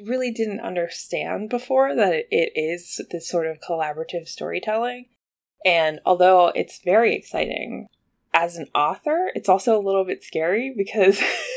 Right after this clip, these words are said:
<laughs> as a game master, how do you deal with,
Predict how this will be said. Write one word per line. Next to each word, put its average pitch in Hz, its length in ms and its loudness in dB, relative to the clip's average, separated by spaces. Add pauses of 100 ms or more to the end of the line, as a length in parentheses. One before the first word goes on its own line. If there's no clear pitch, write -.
(180)
<laughs> 240 120 -4 (720)
as 208 380 4 (120)
a 190 340 4 (360)
game 220 260 2
master, 160 480 -2 (100)
how 180 140 0
do 185 80 -6
you 180 440 -10 (120)
deal 160 260 -12
with, 156 240 -2